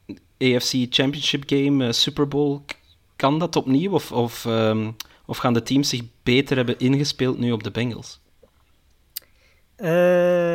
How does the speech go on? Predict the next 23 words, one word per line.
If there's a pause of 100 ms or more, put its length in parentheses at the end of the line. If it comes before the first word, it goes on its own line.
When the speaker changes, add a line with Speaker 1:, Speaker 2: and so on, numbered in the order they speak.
(120)
Speaker 2:
nou
ja,
weet
je,
de,
de
verrassingsfactor
is
natuurlijk
sowieso
weg. (180)
Weet
je,
ik
bedoel,
dat
hadden
ze
natuurlijk
vorig
jaar
wel. (300)
Ehm,